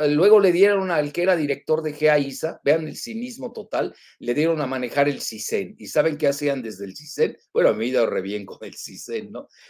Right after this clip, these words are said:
Se dedicó a, a, a espiarme y a perseguirme. Luego me salió el imas, eh,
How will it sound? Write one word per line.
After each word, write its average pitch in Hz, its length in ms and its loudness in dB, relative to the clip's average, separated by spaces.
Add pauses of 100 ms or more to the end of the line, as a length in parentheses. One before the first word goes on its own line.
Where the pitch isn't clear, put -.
Se - 220 -2
dedicó 113 400 2
a, 131 200 4
a, 104 500 -4
a - 100 -14
espiarme 101 640 -4
y 85 60 -8
a 78 60 -10
perseguirme. 117 680 -8 (140)
Luego 139 220 4
me 123 120 -2
salió 117 580 0
el 107 140 -2
imas, 113 580 -6 (400)
eh, 90 200 -10